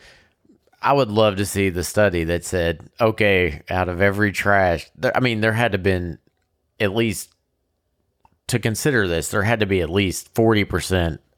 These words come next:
airplane bottles compared to everything else to, to make it a law.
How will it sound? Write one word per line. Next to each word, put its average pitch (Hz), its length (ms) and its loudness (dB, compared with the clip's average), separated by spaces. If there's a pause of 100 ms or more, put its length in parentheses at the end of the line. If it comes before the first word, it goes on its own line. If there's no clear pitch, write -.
(160)
airplane 92 480 0
bottles 85 460 0
compared 87 440 0
to 87 220 0
everything 85 460 -2
else 57 220 -8
to, 90 240 -2 (440)
to 101 80 -2
make 101 240 2
it 92 80 2
a 90 80 4
law. 82 460 -2